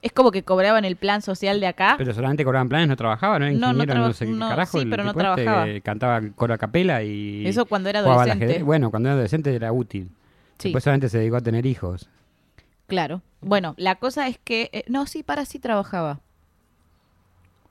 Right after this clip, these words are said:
Speaker 1: En Northrop Grumman.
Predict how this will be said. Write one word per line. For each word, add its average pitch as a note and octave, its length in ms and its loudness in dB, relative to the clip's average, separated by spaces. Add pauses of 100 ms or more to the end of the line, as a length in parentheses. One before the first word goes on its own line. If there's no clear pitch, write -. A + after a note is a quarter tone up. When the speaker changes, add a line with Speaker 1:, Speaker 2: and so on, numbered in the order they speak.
(380)
Speaker 1:
En G3+ 260 0
Northrop A#3+ 920 0 (100)
Grumman. F3+ 680 -2